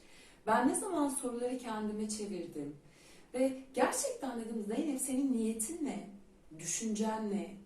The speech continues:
Duygun ne? Ve nasıl davranıyorsun?" Kendime böyle tarafsız bir yerden baktıkça,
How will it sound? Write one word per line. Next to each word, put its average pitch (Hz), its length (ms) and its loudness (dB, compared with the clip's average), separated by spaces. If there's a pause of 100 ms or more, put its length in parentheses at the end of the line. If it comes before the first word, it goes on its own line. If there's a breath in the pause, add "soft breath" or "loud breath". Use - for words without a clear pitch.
(140)
Duygun 185 540 2
ne? - 300 0 (280 loud breath)
Ve 330 120 4
nasıl 339 260 2
davranıyorsun?" 160 840 0 (720 soft breath)
Kendime 294 380 4
böyle 403 200 0
tarafsız 320 580 0
bir 392 60 0
yerden 330 460 2
baktıkça, 247 840 -2